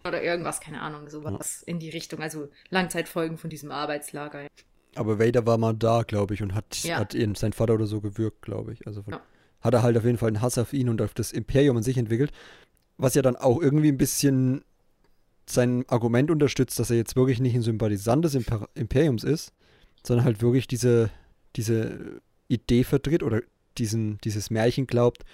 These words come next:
Speaker 2: dass ein guter Anführer reichen würde. <laughs> Äh,
Speaker 1: Ja.
Speaker 2: dass das Imperium nur deswegen schlecht ist, weil Palpatine und Vader an der Spitze waren.
Speaker 1: Und dass halt auch alle diese Leute, die da mitgearbeitet haben, wie diese Gardisten oder so, von denen er dann so Helme da ausstellt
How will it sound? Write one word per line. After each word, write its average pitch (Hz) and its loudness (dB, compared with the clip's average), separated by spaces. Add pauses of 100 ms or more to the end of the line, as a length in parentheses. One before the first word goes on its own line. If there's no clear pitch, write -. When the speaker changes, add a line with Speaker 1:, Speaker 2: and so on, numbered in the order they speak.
(220)
Speaker 2:
dass 110 -2
ein 110 -6 (180)
guter 127 2
Anführer 120 2
reichen 110 2
würde. 104 -6
<laughs> - -14 (680)
Äh, 104 0
Speaker 1:
Ja. - -2
Speaker 2:
dass - -4
das 107 -6
Imperium 120 2
nur 127 2
deswegen 127 2
schlecht 127 0
ist, 107 0
weil 113 2 (280)
Palpatine 123 2
und 107 -2
Vader 117 4
an 110 0
der 104 0
Spitze - -10
waren. 104 -8 (560)
Speaker 1:
Und 202 -2
dass 175 0
halt 170 0
auch 175 -4
alle 190 2
diese 170 -10
Leute, 175 0
die 170 -6
da 175 -2
mitgearbeitet 185 -2
haben, 180 -2
wie 170 -6
diese 156 -8
Gardisten 180 -2
oder 180 -2
so, 180 -6
von 180 -8 (480)
denen 180 0
er 170 -6
dann 165 -6
so 165 -8
Helme 180 -2
da 156 -2
ausstellt 175 0